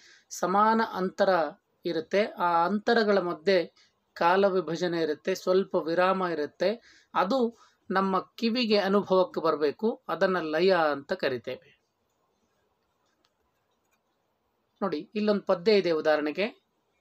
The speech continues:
ಸರ್ವಜ್ಞನ ತ್ರಿಪದಿಯ ಸಾಲಿದು. "ಸಾಲವನು ಕೊಂಬಾಗ ಹಾಲೋಗರುಂಬಂತೆ ಸಾಲಿಗನು ಬಂದು ಎಳೆವಾಗ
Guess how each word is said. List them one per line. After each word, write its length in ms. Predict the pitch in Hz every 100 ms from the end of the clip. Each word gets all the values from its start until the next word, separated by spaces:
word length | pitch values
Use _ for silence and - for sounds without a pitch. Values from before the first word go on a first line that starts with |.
| _
ಸರ್ವಜ್ಞನ 680 | - - 185 185 170 185 185 160 139 - _ -
ತ್ರಿಪದಿಯ 480 | 180 180 175 170
ಸಾಲಿದು. 640 | 151 160 151 147 143 214 - _ _ _ _ _ _ _
"ಸಾಲವನು 840 | - - 180 208 220 208 208 202 196
ಕೊಂಬಾಗ 680 | 190 185 190 185 180 175 226
ಹಾಲೋಗರುಂಬಂತೆ 1500 | - 160 190 202 202 196 196 185 180 170 165 156 151 147 _ _ _ _ _ _
ಸಾಲಿಗನು 800 | - 180 185 214 208 196 190 185
ಬಂದು 540 | 160 165 214 214 170 - _ _ _ -
ಎಳೆವಾಗ 580 | 160 208 233 180 151